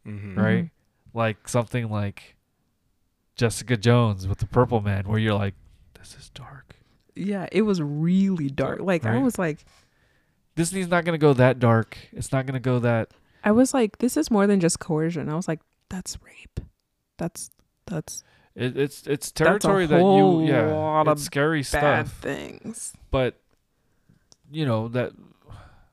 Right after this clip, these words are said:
Speaker 2: I'm not trying to glor-, obviously not glorifying rape, but, like, when you have these,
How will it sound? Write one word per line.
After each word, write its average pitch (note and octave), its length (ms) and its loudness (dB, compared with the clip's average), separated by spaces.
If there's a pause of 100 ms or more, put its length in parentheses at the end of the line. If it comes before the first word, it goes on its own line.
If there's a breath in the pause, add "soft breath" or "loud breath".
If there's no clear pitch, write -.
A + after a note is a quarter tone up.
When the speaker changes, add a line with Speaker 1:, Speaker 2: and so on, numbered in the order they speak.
Speaker 2:
I'm C3+ 120 -10
not C3 160 -2
trying A2+ 180 -6
to G2 80 -12
glor-, G2+ 320 -6 (100)
obviously A2 420 -8
not G#2 220 -10
glorifying G2 540 -8
rape, G2+ 300 -6
but, G#2+ 160 -6 (240)
like, A2+ 200 -10 (680)
when B2+ 260 -10
you D#3 160 -6
have F3+ 360 -2
these, C#3+ 160 -6